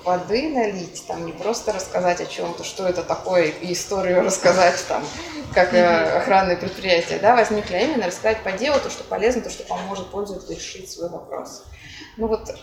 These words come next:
Speaker 1: это основной тренд. Если говорить, опять же, про тексты, то, а, поисковики сейчас работают и очень много говорят про то, что контент должен быть экспертный, а, как бы, потому что,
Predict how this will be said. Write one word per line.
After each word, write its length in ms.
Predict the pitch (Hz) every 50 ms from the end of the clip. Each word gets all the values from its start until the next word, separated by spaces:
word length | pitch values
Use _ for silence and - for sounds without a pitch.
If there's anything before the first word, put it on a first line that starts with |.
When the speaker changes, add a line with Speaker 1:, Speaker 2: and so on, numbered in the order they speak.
| - - - - -
Speaker 1:
это 280 | 208 208 - 208 196
основной 440 | 190 190 - 226 220 240 262 294 320
тренд. 400 | 330 330 320 311 311 302 302 - - -
Если 320 | 220 233 247 247 - 226
говорить, 360 | 214 214 220 226 226 233 226 208
опять 220 | 208 214 214 190
же, 80 | 185 175
про 160 | - 208 202
тексты, 680 | 196 - - 214 214 202 - - - - - 185 175 - - - 202
то, 320 | 196 196 190 180 - - - - - - -
а, 100 | - 180
поисковики 560 | - 196 190 - - - 214 220 - 320 339
сейчас 300 | - - - 233 233 -
работают 760 | 208 190 180 202 220 226 220 220 196 190 185 175 175 - -
и 400 | 180 170 - - 190 190 190 185 -
очень 320 | - 190 - - 196 190 185
много 260 | 190 208 214 214 185
говорят 380 | 180 180 175 180 185 190 190 190
про 100 | 190 -
то, 120 | - 180
что 240 | - - - 180 170
контент 420 | - 180 180 185 214 202 196 185
должен 280 | 190 190 185 180 180 175
быть 160 | 180 180 -
экспертный, 720 | 170 - - - - 180 175 185 214 - 277 311 349 392 - - - - - - - - -
а, 520 | 220 214 202 196 196 190 190 185 175 160 156 170 175
как 100 | - 175
бы, 260 | 170 190 185 170 - - - - -
потому 300 | - - 202 214 226 240 233
что, 300 | - - 214 196 -